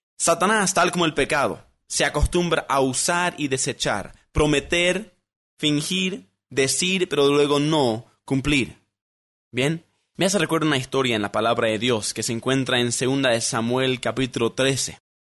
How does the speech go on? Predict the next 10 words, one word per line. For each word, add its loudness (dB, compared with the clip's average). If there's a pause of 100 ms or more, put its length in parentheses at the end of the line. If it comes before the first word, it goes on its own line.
(180)
En 0
ese 2
pasaje -4 (720)
se 2
habla 4
de 6
un 2
joven 2
llamado 2
Amnón 0